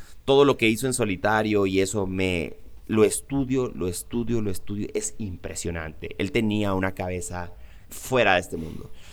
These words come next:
Y todo su, su observación social era muy, muy, muy inteligente, muy deep.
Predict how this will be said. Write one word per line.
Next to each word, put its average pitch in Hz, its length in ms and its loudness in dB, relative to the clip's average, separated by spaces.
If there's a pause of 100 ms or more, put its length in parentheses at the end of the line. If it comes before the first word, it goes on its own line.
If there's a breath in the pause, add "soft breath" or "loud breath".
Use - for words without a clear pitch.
(320 loud breath)
Y 170 140 2
todo 185 300 2
su, 147 400 2
su - 180 0
observación 113 600 2
social 143 640 2
era 123 160 2
muy, 131 480 2
muy, 123 480 0
muy 117 260 -2
inteligente, 123 580 0
muy 117 220 2
deep. 131 400 2